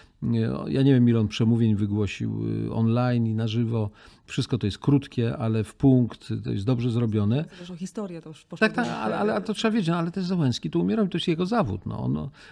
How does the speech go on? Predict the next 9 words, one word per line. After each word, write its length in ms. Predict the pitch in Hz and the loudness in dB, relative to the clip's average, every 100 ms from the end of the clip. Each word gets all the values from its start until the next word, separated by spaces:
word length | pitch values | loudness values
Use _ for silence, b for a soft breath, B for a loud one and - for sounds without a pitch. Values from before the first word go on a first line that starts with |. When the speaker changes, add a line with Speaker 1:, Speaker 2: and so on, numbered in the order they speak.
| B | B
Speaker 1:
on 120 | 131 139 | -2 0
te 100 | 147 | 2
kawałki 440 | 127 139 139 147 | 2 2 2 0
do 80 | 135 | -2
kabaretu 460 | 127 120 110 135 | 0 0 0 -2
pisał 300 | - 123 180 | -6 -6 -6
sam 320 | 170 240 220 135 107 123 | -4 0 0 0 -4 -8
wielokrotnie, 640 | 107 110 104 107 104 117 110 | -2 -2 -2 -4 -6 -4 -2
więc 260 | 120 - | -4 -4